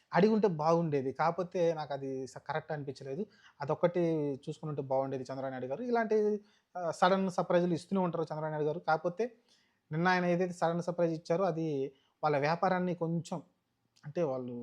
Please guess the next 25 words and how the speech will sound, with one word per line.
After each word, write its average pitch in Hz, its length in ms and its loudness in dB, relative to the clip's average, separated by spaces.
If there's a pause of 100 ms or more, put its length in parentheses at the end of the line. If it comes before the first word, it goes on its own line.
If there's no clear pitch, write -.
(200)
ఆ 131 120 -2
రోజే 160 260 0
కదా, 165 120 2
ఈ 135 40 -2
మూ-, 139 200 -6
పండగ 143 320 0
రోజులే 175 300 2
కదండి, 170 220 2
కొంచెం 160 280 -6
ఎక్కువ 156 200 -4
డిమాండ్ 156 380 -2
ఉండి 156 160 -2
వాళ్ళకి 151 240 0
వస్తువులు 156 320 -2
సేల్ 156 260 0
అయ్యేది. 143 280 0 (540)
అలాంటిది 170 300 2
ఆ 160 60 6
టైంలో 156 280 -4
ఆయన 143 120 -6
వెళ్ళడం 139 260 -4
అనేది 139 300 -10
నాకు 135 380 -10
సరిగ్గా 135 420 -8
నచ్చలేదు. 135 540 -6